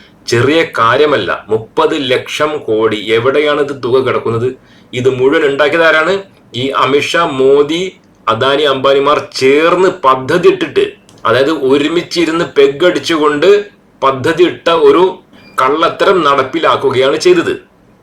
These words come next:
അതായത് സിമ്പിൾ ആയിട്ട് പറഞ്ഞു കഴിഞ്ഞാൽ, ഇപ്പൊ നിങ്ങളൊക്കെ കണ്ടതാണ് ഒരു ഫേക്ക് എക്സിറ്റ് പോൾ നടത്തിയല്ലോ. അതിഭയങ്കരമായിട്ടുള്ള നേട്ടമാണ് ബി ജെ പിക്ക്, മോദിക്ക് കിട്ടാൻ പോകുന്നത് പറഞ്ഞിട്ട്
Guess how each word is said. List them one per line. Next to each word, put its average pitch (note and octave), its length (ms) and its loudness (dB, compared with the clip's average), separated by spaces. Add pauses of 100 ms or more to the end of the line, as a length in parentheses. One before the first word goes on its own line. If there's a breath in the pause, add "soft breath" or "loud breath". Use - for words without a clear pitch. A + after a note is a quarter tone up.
(160)
അതായത് C#3 220 0
സിമ്പിൾ D#3 360 -4
ആയിട്ട് G3 160 2
പറഞ്ഞു E3+ 280 2
കഴിഞ്ഞാൽ, C#3 340 2
ഇപ്പൊ C#3 420 -4
നിങ്ങളൊക്കെ D3 540 0
കണ്ടതാണ് C#3+ 440 2
ഒരു C#3 500 0
ഫേക്ക് D#3+ 640 0
എക്സിറ്റ് C#3 640 0
പോൾ D#3+ 180 0
നടത്തിയല്ലോ. A2 600 0
അതിഭയങ്കരമായിട്ടുള്ള C#3+ 1600 0
നേട്ടമാണ് C#3 760 0
ബി A#2 140 -4
ജെ C3 180 -4
പിക്ക്, C#3 360 -8
മോദിക്ക് C3 480 -2
കിട്ടാൻ C#3 280 0
പോകുന്നത് C3+ 320 0
പറഞ്ഞിട്ട് C3+ 380 0